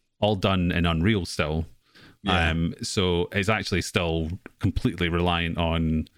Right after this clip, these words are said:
Speaker 1: the work being done in Rare in the sense of the character models, the environments, the V F X, all that sort of stuff. It's like,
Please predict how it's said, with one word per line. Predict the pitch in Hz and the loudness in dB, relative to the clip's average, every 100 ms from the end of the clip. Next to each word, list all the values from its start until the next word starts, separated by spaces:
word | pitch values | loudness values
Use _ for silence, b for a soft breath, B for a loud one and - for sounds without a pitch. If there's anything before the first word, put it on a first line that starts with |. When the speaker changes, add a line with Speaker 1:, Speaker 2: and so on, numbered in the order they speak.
| b b b - | b b b -2
Speaker 1:
the | |
work | 90 90 87 | 0 0 0
being | 87 82 | 0 0
done | 85 82 82 | 2 0 0
in | 78 82 | 2 2
Rare | 104 92 82 | 2 2 0
in | 85 | 0
the | 82 | 0
sense | 90 82 | -2 -2
of | 78 - | -4 -6
the | - | -6
character | 87 90 85 92 | -2 -2 0 2
models, | 87 87 87 85 | 2 2 0 0
the | 85 | -2
environments, | 80 85 87 87 87 78 - B B - | 0 0 2 2 0 -2 -8 B B -8
the | 82 | -2
V | 85 | 0
F | 78 | 0
X, | 85 82 - | 0 -2 -2
all | 101 98 | -2 0
that | 82 | -2
sort | - | -4
of | 82 | -4
stuff. | - 80 | -2 -4
It's | - - | -6 -4
like, | 90 - | -4 -4